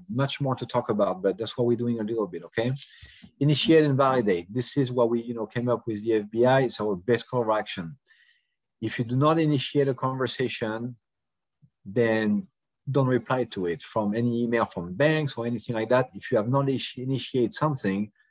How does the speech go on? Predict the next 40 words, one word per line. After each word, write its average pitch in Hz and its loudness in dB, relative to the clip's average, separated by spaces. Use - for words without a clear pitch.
ignore 123 6
it, 85 -6
okay? 113 0
And 107 -4
then 104 0
validate 123 2
before 104 -10
you 98 -6
do 104 -6
anything. 92 -8
So 117 2
for - -6
the 101 0
bank 139 0
website 127 -2
and 113 -8
for 113 -8
the 104 -2
irs 143 2
website, 117 -2
if 95 -16
you 95 -10
see, 135 0
every 127 2
time 139 0
it's 113 0
a 120 -4
problem 123 -2
with 110 0
the 113 2
link. 107 -2
That 120 0
ten 208 0
second 104 -2
for - -2
you 127 4
to 131 -4
review 120 0
that 107 0
link 135 -2